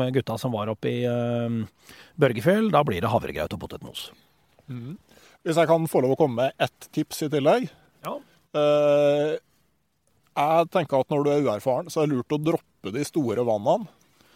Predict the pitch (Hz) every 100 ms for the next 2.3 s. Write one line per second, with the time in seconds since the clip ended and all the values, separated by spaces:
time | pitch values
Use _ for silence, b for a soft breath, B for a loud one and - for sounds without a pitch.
0 | b - 170 247 208 165 175 147 143 156
1 | 143 117 98 135 139 170 180 - 147 107
2 | 107 123 127